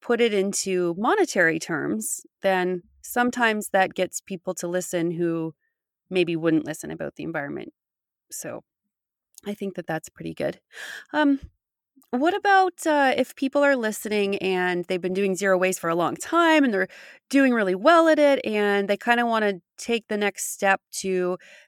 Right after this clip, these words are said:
maybe give a presentation or, like, kinda be an advocate in their community or, like, you know, maybe give a presentation at a school or something. You've been doing this for a long time and you are, you have, like, amazing skills at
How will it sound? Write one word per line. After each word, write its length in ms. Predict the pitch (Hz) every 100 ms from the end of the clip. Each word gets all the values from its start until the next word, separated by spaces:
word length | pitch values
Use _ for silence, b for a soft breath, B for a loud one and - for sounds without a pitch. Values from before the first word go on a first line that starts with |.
| -
maybe 360 | 180 175 185
give 200 | 170 185
a 60 | 180
presentation 1120 | - 240 240 240 - 339 320 339 330 320 311
or, 500 | 302 214 208 202 196
like, 360 | 190 185 175 - -
kinda 220 | 202 196
be 160 | 180
an 80 | 170
advocate 520 | - 240 214 226 226
in 100 | 208
their 120 | 180 -
community 760 | - 240 302 285 277 254 247
or, 140 | 220 185
like, 220 | 170 -
you 80 | 175
know, 100 | 170
maybe 240 | 175 175
give 160 | 175 165
a 60 |
presentation 600 | - 190 180 175 180 185
at 100 | 165
a 60 | 151
school 360 | - - 294
or 80 | 277
something. 400 | 262 247 - 254 247 B B -
You've 140 | 285
been 100 | 339
doing 200 | 330 311
this 180 | 285 -
for 120 | 247
a 60 | 220
long 240 | 208 196
time 420 | 190 277 294 285
and 140 | 233 190
you 280 | 185 180 180
are, 320 | 175 170 170 170 -
you 120 | 190
have, 140 | 202
like, 160 | 185 170 _ -
amazing 540 | 190 220 269 226 214
skills 500 | 208 - 240 220 208
at 160 | 175